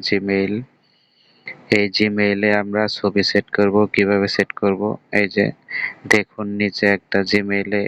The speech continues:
এখানে একটা ছবি সেভ করা আছে, আপনারা হয়তো দেখতে পাচ্ছেন এখানে ছবি সেট করা আছে। তো উপরেরটা কিন্তু ছবি সেভ করা নাই, শুধু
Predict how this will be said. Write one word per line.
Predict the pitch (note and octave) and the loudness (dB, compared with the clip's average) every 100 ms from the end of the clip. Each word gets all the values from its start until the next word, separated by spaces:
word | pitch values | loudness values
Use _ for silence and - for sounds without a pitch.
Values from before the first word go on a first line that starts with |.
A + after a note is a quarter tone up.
| G2 | -4
এখানে | - G2+ G2 | -2 -2 -2
একটা | F#2+ - G2 F#2+ | -4 0 0 0
ছবি | - G2 F#2+ - | 2 4 4 0
সেভ | F#2+ - - | -4 -2 -2
করা | G2 G2 F#2+ | 2 0 -2
আছে, | - G#2 - _ _ _ _ _ _ _ - | -4 -6 -8 _ _ _ _ _ _ _ -4
আপনারা | G2+ G2+ G2+ G2 | -4 -2 0 0
হয়তো | F#2+ G2 | -2 -2
দেখতে | G2 - G2 | -2 -2 -2
পাচ্ছেন | G2 - G#2 G2+ | -2 -2 0 0
এখানে | - G2 G2 | 0 -2 -2
ছবি | - G2 F#2+ | -2 0 0
সেট | F#2+ - - | -2 -2 -2
করা | F#2+ G2 | 0 0
আছে। | G2 G#2+ A2 - | -2 -2 -4 0
তো | G#2 G2+ - - - - A2+ | 2 0 -4 -10 -10 -2 -2
উপরেরটা | G#2 A2 G#2 F#2 G2 | 2 0 0 -2 -2
কিন্তু | G2+ G2 G#2 | -4 -6 -2
ছবি | - G2 G2 - | 2 4 4 2
সেভ | G2 _ | -2 _
করা | G#2 G2+ | 0 0
নাই, | G2+ G2+ | 0 -2
শুধু | G#2 G#2 | -2 -6